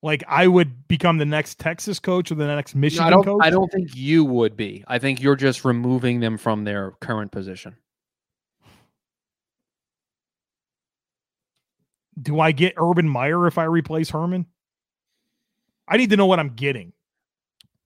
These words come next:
Speaker 2: Well, that's,
Speaker 1: Am
Speaker 2: I
Speaker 1: I
Speaker 2: think, I, I think that's the, the crux of this argument, right? 'Cause I, I don't think either of these coaches are bad football coaches. I think they're good, decent football coaches. And if you're gonna replace good, decent football coaches, you better be bringing in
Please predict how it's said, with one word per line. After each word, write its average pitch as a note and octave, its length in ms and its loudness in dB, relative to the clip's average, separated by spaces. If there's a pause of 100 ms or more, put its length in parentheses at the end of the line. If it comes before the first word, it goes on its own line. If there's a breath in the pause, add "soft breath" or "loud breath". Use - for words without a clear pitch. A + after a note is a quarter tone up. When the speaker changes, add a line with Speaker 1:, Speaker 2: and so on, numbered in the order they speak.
(1300)
Speaker 2:
Well, C#3+ 80 0
that's, F#3+ 240 6
Speaker 1:
Am G3+ 80 2
Speaker 2:
I E3+ 100 8
Speaker 1:
I G#3 40 6
Speaker 2:
think, F#3 200 0 (760)
I, E3+ 160 2
I F3 120 4
think F#3+ 140 4
that's E3+ 200 4
the, D3 120 4
the C#3 140 2
crux - 320 0
of C3 60 -4
this B2+ 180 -2
argument, C#3 380 0
right? B2+ 180 0
'Cause C#3 120 -2
I, D#3+ 200 6
I E3+ 140 2
don't G3+ 220 2
think D#3+ 220 -4
either D3+ 340 2
of C3 80 0
these C3 180 -4
coaches C3 400 -4
are A2 80 -4
bad A#2 280 0
football D3 360 0
coaches. F3 480 -4
I C3 80 -2
think C#3 200 -4
they're B2 160 -2
good, C3 500 0 (220)
decent C3+ 400 -4
football D3 300 -2
coaches. G3 460 -2 (360 soft breath)
And C3+ 100 -4
if B2 60 -2
you're D#3 120 6
gonna G3+ 160 4
replace E3 340 4
good, C#3 320 4
decent C3+ 340 -2
football C#3+ 280 0
coaches, A#2 380 -4
you C#3+ 80 -2
better E3 160 4
be D3 120 2
bringing C3 300 2
in A#2 200 -2